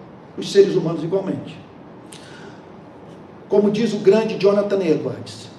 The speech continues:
do ponto de vista do seu amor benevolente, que o leva a tratar com bondade as suas criaturas, ele ama todos. Mas do ponto de vista do seu amor complacente,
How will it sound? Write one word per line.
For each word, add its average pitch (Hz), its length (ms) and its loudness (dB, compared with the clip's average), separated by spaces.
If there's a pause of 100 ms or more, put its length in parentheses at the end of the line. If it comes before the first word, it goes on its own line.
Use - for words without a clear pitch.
(120)
do 196 120 0
ponto 277 420 4
de 226 80 -4
vista 170 340 -6
do 160 120 -8
seu 180 220 0
amor 160 280 0
benevolente, 165 1120 2
que 190 60 -4
o 160 60 2
leva 165 260 6
a 160 40 -2
tratar - 400 -4
com 208 80 -6
bondade 165 600 0
as 131 60 -4
suas 147 260 -6
criaturas, 151 760 -4 (220)
ele 147 160 -4
ama - 160 -2
todos. - 340 -6 (1700)
Mas 160 260 2
do 160 120 0 (100)
ponto 208 260 2
de 170 100 -4
vista 160 360 -6
do 156 160 -6
seu 160 220 -6
amor 143 320 -4 (120)
complacente, 160 920 -4